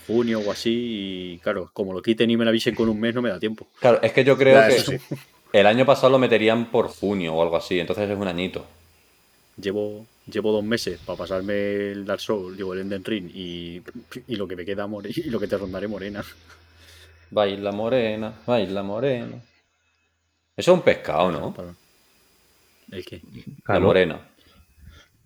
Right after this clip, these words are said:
Speaker 4: Sí es, sí es.
Speaker 1: ¿La morena es un pescado?
Speaker 2: Sí.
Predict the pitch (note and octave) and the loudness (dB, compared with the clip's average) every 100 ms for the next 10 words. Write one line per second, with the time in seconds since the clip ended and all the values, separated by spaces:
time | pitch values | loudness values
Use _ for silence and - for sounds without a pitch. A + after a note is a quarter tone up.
0 | _ - - G2+ G2 - F#2 F#2+ E2+ E2+ | _ -4 4 4 6 4 2 2 -6 -10
1 | F#2+ B2 - C3+ C#3 - A#2 - _ _ | -10 -10 -8 -6 -6 -4 -8 -8 _ _
2 | - - E2+ E2 C#3+ - | -12 -4 -2 -2 -4 -8